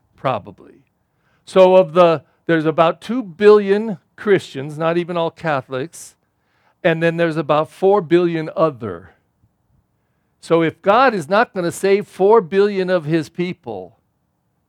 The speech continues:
which is why we need that second reading so badly today, because what it just simply says is we know this, we're God's children.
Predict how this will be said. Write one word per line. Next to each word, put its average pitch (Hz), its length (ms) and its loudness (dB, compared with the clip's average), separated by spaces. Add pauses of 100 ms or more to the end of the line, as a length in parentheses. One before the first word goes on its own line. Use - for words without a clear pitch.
(200)
which 147 180 -10
is 143 100 -14
why 185 240 4
we 180 180 -4
need 175 200 -8
that 165 200 -2
second 196 380 -6
reading 160 300 -6
so 185 280 -6
badly 165 560 -4
today, 98 600 -14 (880)
because 156 280 -6
what 202 180 -2
it 185 120 -4
just 240 240 -6
simply 190 400 -10
says 220 360 -4
is 156 140 -10
we 269 300 -6
know 202 500 2
this, 339 460 -2
we're 269 240 -4
God's 202 400 0
children. 113 840 -8